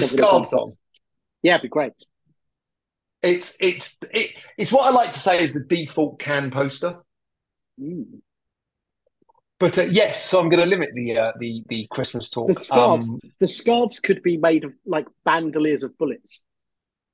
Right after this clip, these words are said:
Speaker 2: <laughs> That would be so good.
Speaker 1: Yes, I, I'm,
Speaker 2: Yeah.
Speaker 1: I'm barely joking when I, uh, when I mention
Speaker 2: No, no, I,
Speaker 1: that
Speaker 2: I,
Speaker 1: that's what
Speaker 2: I,
Speaker 1: you do.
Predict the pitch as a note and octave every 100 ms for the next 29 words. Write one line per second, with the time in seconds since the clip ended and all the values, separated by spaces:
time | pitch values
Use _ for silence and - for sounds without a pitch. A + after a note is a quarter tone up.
0 | _ _ A#2+ - D#3 G3 - - - F#3+
1 | - F3 - E3+ - - F3 F3 D3+ -
2 | A#3 - - - F#3 - - - - -
3 | A3 F3 - B3 G#3 A3+ A3 G3+ G#3 G3+
4 | F#3+ - G#3+ A3 G#3 - G#3 - D3 C3
5 | C#3 C#3 C#3 C#3 C#3 C#3+ C#3 D3 C3 C3
6 | C3 - C3+ - F#3 G3+ A#3 C#4+ C3 D3+
7 | D3+ C#3+ - D#3+ D3+ B2+ D#3+ A#2+ -